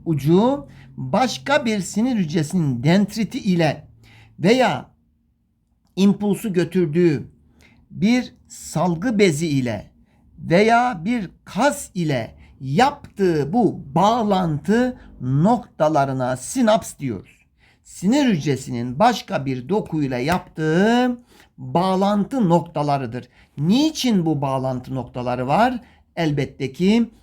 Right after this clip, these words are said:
impulsu karşı tarafa geçirebilmek için. Şimdi sinaps noktalarına odaklanalım. Sinapsın ilk bu soldaki hücresine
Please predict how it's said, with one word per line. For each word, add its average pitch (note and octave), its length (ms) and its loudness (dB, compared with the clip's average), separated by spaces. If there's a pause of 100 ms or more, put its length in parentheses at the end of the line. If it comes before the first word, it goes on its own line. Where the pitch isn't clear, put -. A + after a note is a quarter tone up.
(200)
impulsu E3+ 1000 0 (400)
karşı D#3 440 -2
tarafa D#3 600 0 (180)
geçirebilmek C#3+ 840 -4
için. A#2 360 -8 (400)
Şimdi B3 600 0 (320)
sinaps - 640 0
noktalarına C#3+ 760 0
odaklanalım. A#2 800 -6 (440)
Sinapsın B3+ 840 0 (1200)
ilk A#3 400 0 (160)
bu F3+ 200 -2
soldaki E3+ 560 -2
hücresine D3 880 0